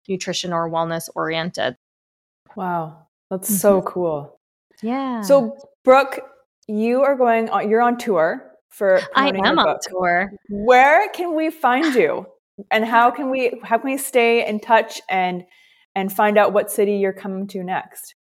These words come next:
Speaker 2: It's L A is the next
Speaker 1: Yeah.
Speaker 2: stop, correct?
Speaker 1: L A, San Diego, I'm be in Tampa, and then I'm taking a little, little break in February, and then I'm going back out to a couple of cities. Austin is potentially on the map.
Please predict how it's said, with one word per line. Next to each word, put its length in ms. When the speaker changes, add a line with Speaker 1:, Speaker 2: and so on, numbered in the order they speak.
Speaker 2:
It's 180
L 180
A 40
is 180
the 60
next 220
Speaker 1:
Yeah. 20
Speaker 2:
stop, 260
correct? 440
Speaker 1:
L 240
A, 580
San 380
Diego, 1000
I'm 160
be 140
in 120
Tampa, 880
and 140
then 60
I'm 160
taking 260
a 80
little, 720
little 320
break 280
in 140
February, 760
and 220
then 100
I'm 180
going 280
back 280
out 240
to 100
a 40
couple 280
of 100
cities. 400
Austin 500
is 160
potentially 760
on 240
the 60
map. 400